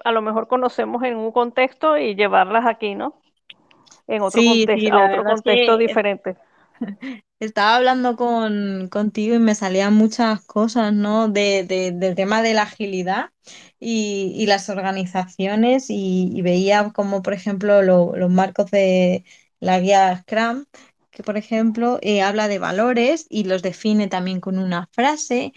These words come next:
Speaker 2: que dice para que sepas cuándo hay que aplicarlo y cuándo no. O sea,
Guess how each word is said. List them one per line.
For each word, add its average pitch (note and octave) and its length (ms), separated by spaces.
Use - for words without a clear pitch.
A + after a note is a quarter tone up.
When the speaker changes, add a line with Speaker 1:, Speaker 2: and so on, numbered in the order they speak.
Speaker 2:
que G#3 120
dice F#3 720
para F3 480
que F#3 120
sepas G#3+ 460
cuándo F#3+ 380
hay F3 80
que F3+ 100
aplicarlo G3+ 600
y F#3 40
cuándo F#3 300
no. G#3+ 200
O - 800
sea, G3 200